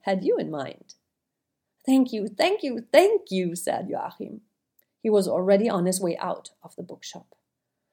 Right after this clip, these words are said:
Papa shook the bookseller's hand and followed Joachim out to the sidewalk.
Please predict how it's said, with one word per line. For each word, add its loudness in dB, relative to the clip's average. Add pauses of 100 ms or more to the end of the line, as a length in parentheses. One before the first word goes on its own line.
(200)
Papa 0
shook -8
the -12
bookseller's -8
hand -8
and -12
followed -8
Joachim -14
out -14
to -14
the -14
sidewalk. -18